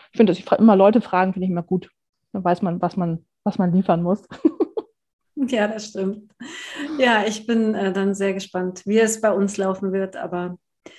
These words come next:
Speaker 2: ähm, also ich bin auch aufgeregt, wenn ich daran denke, aber es ist auch so, dass ich mich ein bisschen, äh, freue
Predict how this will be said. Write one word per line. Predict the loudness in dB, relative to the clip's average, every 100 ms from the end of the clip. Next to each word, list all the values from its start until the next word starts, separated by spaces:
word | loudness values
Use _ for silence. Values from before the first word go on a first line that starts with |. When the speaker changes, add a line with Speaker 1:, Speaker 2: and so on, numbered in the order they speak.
| -20 -20 -2
Speaker 2:
ähm, | 2 4 4 2 0
also | -2 0
ich | 0 -2 -6 -8 -2
bin | 2
auch | 2
aufgeregt, | 4 2 2 2 2 2 2
wenn | 0
ich | 0
daran | 0 0 0
denke, | -2 -2 -2
aber | 0 0 0 0
es | -4 -10
ist | -10
auch | -8 -10 -14
so, | -6 -4
dass | -4 -6
ich | -6
mich | -6 -6 -14
ein | -6
bisschen, | -4 -2 -2 -2
äh, | -4 -6
freue | 0 0 2 2 2